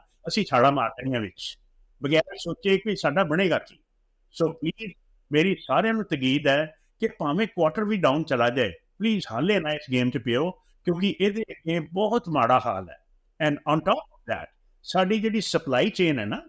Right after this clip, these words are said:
ਕੰਮਾਂ ਦੀ, ਉਹ ਟੁੱਟ ਚੁੱਕੀ ਹੈ। ਟੁੱਟ ਚੁੱਕੀ ਦਾ ਮਤਲਬ ਜਿਹੜਾ ਰੈੱਡ ਸੀ ਦੇ ਵਿੱਚ ਪਾਇਰੇਟਸ ਨੇ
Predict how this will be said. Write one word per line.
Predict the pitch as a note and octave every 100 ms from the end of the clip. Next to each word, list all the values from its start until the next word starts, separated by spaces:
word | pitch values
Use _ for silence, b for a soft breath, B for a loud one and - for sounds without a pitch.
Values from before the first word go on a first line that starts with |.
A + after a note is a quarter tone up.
| -
ਕੰਮਾਂ | D3+ C3
ਦੀ, | B2+ A2 F#2 _ _ _ -
ਉਹ | B3
ਟੁੱਟ | B3 F3+ G3
ਚੁੱਕੀ | F3 - G#2+
ਹੈ। | - _ _
ਟੁੱਟ | F#3+ F3+
ਚੁੱਕੀ | F3 F#3+ F3
ਦਾ | D3+
ਮਤਲਬ | C#3 A3 -
ਜਿਹੜਾ | F3+
ਰੈੱਡ | C#3+ C#3 D#3
ਸੀ | - F3+
ਦੇ | E3+
ਵਿੱਚ | D#3 D#3
ਪਾਇਰੇਟਸ | D3 C3 D3+ - D#3
ਨੇ | D3+